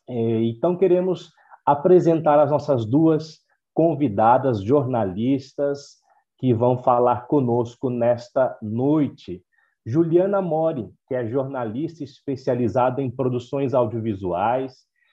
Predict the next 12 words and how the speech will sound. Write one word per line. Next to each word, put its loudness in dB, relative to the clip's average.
e 2
visualização 0
de -2
dados 0
geoespaciais, -4
cofundadora 2
e -2
diretora 0
editorial -2
da -4
Info -6
Amazônia, -6